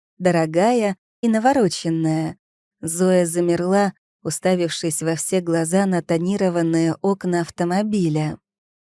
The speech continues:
Дверь со стороны водителя распахнулась, и из машины появился Никита Олейников. Девичье сердечко чуть не разорвалось от волнения.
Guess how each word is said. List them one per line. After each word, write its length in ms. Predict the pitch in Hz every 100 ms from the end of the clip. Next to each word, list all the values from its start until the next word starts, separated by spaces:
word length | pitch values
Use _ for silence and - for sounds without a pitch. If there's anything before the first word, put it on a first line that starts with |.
| _
Дверь 380 | - 170 202 285
со 160 | - 233
стороны 460 | - 214 214 214
водителя 600 | 202 196 190 214 202 185
распахнулась, 920 | 180 - 170 165 185 240 269 180 156 - _ _ -
и 160 | 202
из 140 | 208 185
машины 540 | 185 190 - 247 233
появился 960 | - 202 190 190 240 254 - - 202 190 _ _ _ _
Никита 840 | 180 185 196 - 254 269 240 254
Олейников. 920 | 262 269 254 190 170 160 170 156 - - _ _ _ _
Девичье 640 | 202 185 247 240 220 - 208
сердечко 760 | - 196 185 226 226 - 185
чуть 340 | - 214 214
не 140 | - 185
разорвалось 840 | 185 170 175 175 175 175 196 -
от 140 | 170
волнения. 960 | 165 170 190 196 190 170 160 156 156 160